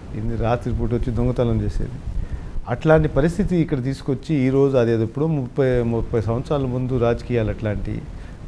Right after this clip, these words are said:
రాత్రిపూట పోయి ఎవరినైనా ఇంట్లో తీసుకొని వచ్చి దొంగలించడం అనేది అది ఇప్పుడు ఏం అవసరం లేదు.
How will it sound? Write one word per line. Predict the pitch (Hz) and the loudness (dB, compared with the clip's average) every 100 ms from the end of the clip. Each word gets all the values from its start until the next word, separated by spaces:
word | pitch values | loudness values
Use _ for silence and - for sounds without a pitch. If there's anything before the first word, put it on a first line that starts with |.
| 110 | 0
రాత్రిపూట | 113 123 131 117 113 110 113 | 2 2 0 -2 -2 -2 0
పోయి | 120 123 | 0 0
ఎవరినైనా | 120 113 117 117 | 0 0 -2 -2
ఇంట్లో | 117 117 127 | -2 -2 -2
తీసుకొని | 113 107 110 | -2 -2 -4
వచ్చి | 110 120 | -4 -2
దొంగలించడం | 117 113 117 117 110 110 | -2 0 0 0 -2 -4
అనేది | 110 110 110 - - - - | -4 -6 -8 -8 -10 -12 -8
అది | 110 120 113 - - - - | -4 -2 -4 -8 -12 -12 -8
ఇప్పుడు | 123 113 117 | -6 -4 -4
ఏం | 110 143 | -4 -4
అవసరం | 127 117 - 127 | -4 -4 -4 -2
లేదు. | 110 107 | -2 -4